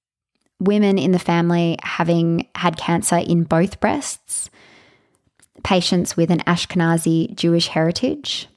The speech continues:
a patient who's had a man in their family who've had breast cancer, or obviously patients in families that have a known abnormal gene. A useful online tool to use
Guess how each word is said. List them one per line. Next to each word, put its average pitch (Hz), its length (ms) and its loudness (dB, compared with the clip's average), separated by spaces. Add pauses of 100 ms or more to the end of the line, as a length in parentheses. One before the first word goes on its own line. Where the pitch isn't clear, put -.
(1800)
a 196 60 -6
patient 190 420 0
who's 175 220 0
had - 380 -2
a 170 240 0
man 170 480 2
in 196 180 2
their 190 100 2
family 202 520 0
who've 190 160 2
had 165 240 -2
breast 170 240 -2
cancer, 185 520 0 (640)
or - 120 2
obviously 175 420 0
patients 160 580 -2 (220)
in 175 160 2
families 165 580 2
that - 180 -2
have 160 360 -2
a - 120 -2
known 160 480 2
abnormal 175 540 0
gene. - 460 -2 (1800)
A 202 40 0
useful 240 640 0
online 185 520 2
tool 220 400 -4
to - 160 -4
use 294 380 -2